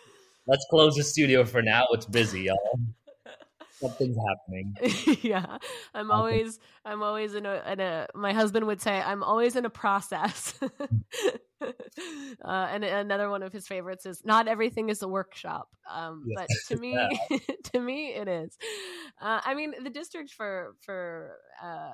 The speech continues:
Speaker 2: I mean, you're, you're older than me, but not by much. But for me, like, that was my late, like, kinda mid, late twenties. Like, I was
Speaker 1: Wow.
Speaker 2: talking to Ashley, who is a teacher for us and still a dear friend and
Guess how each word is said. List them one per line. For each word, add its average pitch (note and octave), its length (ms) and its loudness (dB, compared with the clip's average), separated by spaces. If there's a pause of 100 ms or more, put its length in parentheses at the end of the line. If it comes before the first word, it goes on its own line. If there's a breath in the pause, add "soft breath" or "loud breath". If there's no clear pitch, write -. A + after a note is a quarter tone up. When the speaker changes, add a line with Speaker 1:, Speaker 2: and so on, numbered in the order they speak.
Speaker 2:
I E3+ 60 -16
mean, E3 440 -14 (220)
you're, E3 500 -14 (160)
you're F3+ 160 -14
older D3+ 260 -8
than - 200 -12
me, - 200 -10
but C#3 260 -18
not - 220 -20
by D3 120 -20
much. D3+ 380 -20
But D#3+ 180 -12 (140)
for G3+ 160 -18
me, G#3 340 -8
like, F3 200 -12
that C#4 160 -8
was D#4 120 -14
my B3+ 220 -6 (100)
late, F3+ 300 -8 (100)
like, F#3+ 140 -8 (300)
kinda G#3+ 200 -10
mid, F#3 440 0
late F3+ 280 2
twenties. F3+ 540 -2
Like, E3 300 -8 (460 loud breath)
I F#3 80 0
was F#3 100 -2
Speaker 1:
Wow. - 0 -
Speaker 2:
talking G3 300 0
to F#3+ 60 2
Ashley, F3 520 2
who E3+ 220 2
is E3 180 0
a - 80 -4
teacher E3+ 380 -8
for - 140 -6
us D#3+ 200 -4
and D#3+ 140 -6
still D3+ 320 -2
a D3+ 100 -4
dear D3+ 220 -4
friend D3+ 380 -8
and D#3 260 -12